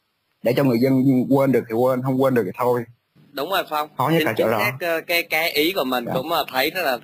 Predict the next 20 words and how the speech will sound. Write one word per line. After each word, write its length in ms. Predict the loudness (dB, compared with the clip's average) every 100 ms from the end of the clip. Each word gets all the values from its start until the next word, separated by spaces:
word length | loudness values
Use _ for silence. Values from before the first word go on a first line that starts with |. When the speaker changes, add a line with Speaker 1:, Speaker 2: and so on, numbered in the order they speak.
| -8
Speaker 2:
cái 340 | -6 -4 -4 -6 -8
mà 200 | -4 -2 -2 -2 -2
làm 240 | -2 -2
cho 80 | -4
Việt 200 | -4 -4
Nam 220 | -6 -8 -6
ra 240 | -2 -2 -2
như 220 | -4 -6
vậy 140 | -6 -6
là 180 | -6 -6 -6 -10 -20 -20 -20 -20 _ -8
chẳng 140 | -8 -4
qua 120 | -4
do 360 | -4 -2 -2 -2
mình 300 | -2 -2 -4 -6
chọn 260 | -4 -4 -6 -8
cái 100 | -8
chế 180 | -2 -2
độ 140 | -2
cộng 220 | -6 -12
sản. 340 | -10 -6 -6